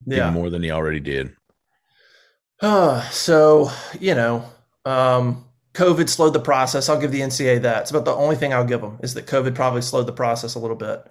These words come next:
Speaker 1: Um, but look, Auburn has a great team, and, uh, I just, it reminds, it, it has those feelings of two thousand and ten. Um,
Speaker 2: Mm-hmm.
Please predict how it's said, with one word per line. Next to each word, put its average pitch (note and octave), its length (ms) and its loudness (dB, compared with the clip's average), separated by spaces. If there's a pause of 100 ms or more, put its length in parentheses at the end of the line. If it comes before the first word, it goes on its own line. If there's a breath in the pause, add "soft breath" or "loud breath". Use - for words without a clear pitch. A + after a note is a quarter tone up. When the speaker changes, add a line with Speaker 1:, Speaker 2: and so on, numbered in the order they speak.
(360)
Speaker 1:
Um, A2 640 -4 (460)
but A#2+ 440 -4
look, C3 260 -4
Auburn C3 200 2
has B2+ 120 -2
a B2 40 -6
great C#3 260 -2
team, D#3+ 480 -4
and, B2 300 0
uh, A#2+ 400 2
I C3+ 100 -2
just, C3 300 -6
it C#3+ 160 -6
reminds, C#3 480 0
it, D#3+ 220 -4
it D#3+ 140 0
has D#3 280 0
those D3+ 180 -2
feelings C#3+ 400 -2
of B2 160 -6
two C#3 140 -6
thousand B2+ 340 0
and A2 200 -10 (160)
ten. G#2 360 -6 (520)
Um, A#2 540 -2 (160)
Speaker 2:
Mm-hmm. E2 300 -6